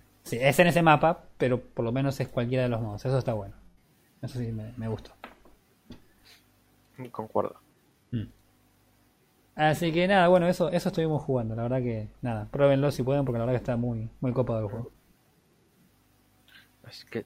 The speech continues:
Speaker 2: tranquila la semana.
Speaker 1: Sí,
Speaker 2: Difícil.
Speaker 1: no, y después estuvimos, estuve leyendo, tengo unas noticias acá re extrañas algunas, otras más,
Speaker 2: <laughs>
Speaker 1: menos extrañas.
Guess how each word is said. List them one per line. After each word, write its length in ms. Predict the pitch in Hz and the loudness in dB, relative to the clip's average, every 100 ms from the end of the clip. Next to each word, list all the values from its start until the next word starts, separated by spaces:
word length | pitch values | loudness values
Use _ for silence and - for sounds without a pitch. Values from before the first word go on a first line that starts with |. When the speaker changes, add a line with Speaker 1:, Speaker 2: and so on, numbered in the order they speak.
| _ | _
Speaker 2:
tranquila 420 | - 127 127 123 113 | -6 -6 -2 2 2
la 60 | |
semana. 360 | - 117 113 117 - - _ _ _ _ - | 0 -4 -6 -8 -20 -20 _ _ _ _ -4
Speaker 1:
Sí, 180 | 196 | 4
Speaker 2:
Difícil. 200 | 190 185 | 6 6
Speaker 1:
no, 120 | 208 202 | 6 6
y 60 | |
después 240 | 202 247 220 | 6 4 4
estuvimos, 420 | 208 208 196 190 | 4 4 4 2
estuve 320 | 147 131 226 | -2 6 8
leyendo, 240 | 190 175 | 8 6
tengo 120 | 151 170 | 2 0
unas 140 | 123 | 0
noticias 340 | 127 143 139 | 0 -2 -2
acá 180 | 120 135 | -2 -2
re 240 | 123 123 123 - | -2 -4 -6 -12
extrañas 460 | - 127 127 127 | -8 -4 0 0
algunas, 380 | 120 123 131 135 - | -2 -2 -2 -4 -8
otras 340 | 127 120 117 - 123 | -8 -4 -6 -6 -6
más, 220 | 120 - - | -4 -4 -8
Speaker 2:
<laughs> 100 | - | -2
Speaker 1:
menos 380 | 147 147 147 143 | 0 2 2 0
extrañas. 520 | 131 151 151 165 | 0 0 0 -2